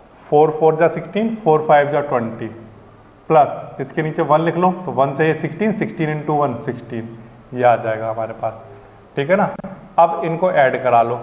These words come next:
तो ट्वेंटी फ़ाइव प्लस ट्वेंटी कितना? फ़ोर्टी फ़ाइव, और फ़ोर्टी फ़ाइव और सिक्सटीन, ये कितना बनेगा हमारे पास? आ, सिक्सटी वन upon में क्या?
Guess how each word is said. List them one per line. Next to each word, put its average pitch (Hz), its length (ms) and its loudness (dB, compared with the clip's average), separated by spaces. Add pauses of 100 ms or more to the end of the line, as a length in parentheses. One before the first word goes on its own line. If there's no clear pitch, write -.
(460)
तो 127 160 0 (120)
ट्वेंटी 156 440 2
फ़ाइव 180 440 2 (360)
प्लस 160 340 4 (140)
ट्वेंटी 143 480 0
कितना? 156 440 2 (160)
फ़ोर्टी 147 360 0
फ़ाइव, 202 340 2 (540)
और 131 140 4 (140)
फ़ोर्टी 143 420 0
फ़ाइव 175 500 2 (160)
और 143 400 4
सिक्सटीन, 139 640 -8 (420)
ये 135 140 -2
कितना 165 320 2
बनेगा 160 340 4
हमारे 147 340 4
पास? 180 340 4 (460)
आ, 123 240 4
सिक्सटी - 580 -4 (300)
वन 120 360 0 (1700)
upon 131 320 2
में 143 240 -4
क्या? 156 160 6